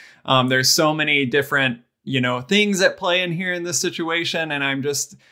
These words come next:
you know, I think I've accounted for everything, but I don't know if I've accounted for everything. How do I know when I've accounted for everything, or at least enough things to where I can have some confidence?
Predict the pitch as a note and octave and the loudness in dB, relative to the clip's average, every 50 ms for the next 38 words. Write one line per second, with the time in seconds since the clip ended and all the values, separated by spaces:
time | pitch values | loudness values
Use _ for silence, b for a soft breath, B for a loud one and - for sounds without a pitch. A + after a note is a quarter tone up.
0 | b b b b C#3+ C#3+ C#3+ C3 C3 C3 - G#3+ G3+ G3 G#3+ G3+ G3 F3+ F3+ F3+ | b b b b 2 4 4 4 4 4 2 2 2 4 4 4 4 4 0 -4
1 | - E3 E3+ F3 F#3 F#3 F3 - - F3+ F3 F3 F3 F3 E3+ C3 F#3 F#3 F#3 F#3 | -2 0 0 0 0 0 -4 -4 -4 -2 -2 -2 -2 -4 -4 -4 -2 -4 -2 -4
2 | F3+ F3+ E3+ C3+ C3 B2+ B2+ C3 B2+ D3 - A2 C#3+ E3+ F#3+ G3 G3 G3+ F#3 E3+ | -6 -8 -6 -2 0 2 2 2 2 0 0 -2 0 0 2 2 4 4 4 4
3 | E3+ E3+ E3+ E3+ E3+ E3 E3+ D#3+ - F3+ F3 E3+ E3 E3+ D3 - F3 E3 E3 E3 | 2 0 -2 -4 -6 -6 -6 -6 -2 -2 -2 -2 -2 -4 -6 -6 -6 -6 -6 -6
4 | E3 C#3 C3 D3 C#3+ C3+ A#2+ D3+ E3 F3 E3+ E3+ E3+ E3+ E3+ E3 E3 D#3+ D#3+ D#3 | -8 -4 0 0 0 0 0 2 2 2 2 0 -2 -2 -4 -6 -6 -4 -6 -6
5 | D3 D#3 D3+ - E3+ D#3+ D#3 D#3 D3+ C#3+ - E3 D#3 D#3 D#3 D#3+ D3+ C3 C#3+ D#3+ | -6 -6 -8 -6 -6 -6 -6 -6 -10 -8 -6 -6 -6 -6 -6 -8 -12 -12 -10 -10
6 | D#3+ D#3 D3+ D#3 D3+ A#2 - _ C#3+ C#3+ B2+ A#2+ D#3 D3+ D3 - D3 C#3 C#3 D3 | -10 -10 -10 -12 -16 -20 -6 _ 0 0 0 0 -2 -2 -2 -4 -2 -2 -2 -2
7 | C#3 - - D#3 D3+ D3 D3 C3 - - D3 C3+ C3+ C3 C3 C3+ C3+ C3 C3+ C3+ | -2 -2 -6 -6 -6 -6 -6 -10 -8 -4 -2 0 0 0 0 -2 -6 -4 -4 -4
8 | B2+ - C3+ B2 A#2+ - C3 B2+ B2+ - D#3+ D#3 D#3+ D#3+ D#3+ - - | -4 -6 -10 -14 -10 -6 -6 -6 -6 -6 -8 -10 -10 -10 -12 -16 -18